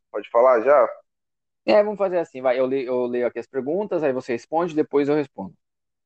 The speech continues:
Speaker 1: Boa. Cara, eu vejo muito potencial no, no Jamoran. Eu já achei que na temporada passada ele foi muito bem, assim.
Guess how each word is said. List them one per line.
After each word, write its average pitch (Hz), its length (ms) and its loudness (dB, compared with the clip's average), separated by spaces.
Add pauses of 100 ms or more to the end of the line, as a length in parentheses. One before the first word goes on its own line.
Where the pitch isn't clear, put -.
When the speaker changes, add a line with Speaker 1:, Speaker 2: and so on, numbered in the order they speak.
(220)
Speaker 1:
Boa. 87 260 -2 (680)
Cara, 98 360 2 (720)
eu 101 100 0
vejo 117 200 0
muito 143 180 -6
potencial 120 640 2
no, 101 220 -4
no 95 120 -10
Jamoran. 98 560 0 (640)
Eu 98 840 4
já 104 160 2
achei 107 300 -2
que 98 320 -4
na 92 180 -6
temporada 95 340 -2
passada 98 340 -8
ele 95 100 -4
foi 104 180 0
muito 110 400 -8
bem, 107 320 2
assim. 92 440 -10